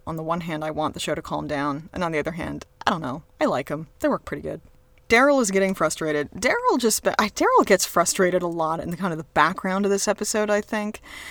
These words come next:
It makes sense given that Daryl is emerging as sort of the competent hero of the apocalypse, the guy who actually knows how to do shit and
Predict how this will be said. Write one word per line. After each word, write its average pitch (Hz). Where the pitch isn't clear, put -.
It -
makes -
sense 208
given 185
that 180
Daryl 175
is 170
emerging 160
as 151
sort 160
of 151
the 147
competent 151
hero 147
of 151
the 143
apocalypse, -
the 147
guy 160
who 165
actually 160
knows 156
how 165
to 143
do 156
shit 170
and 156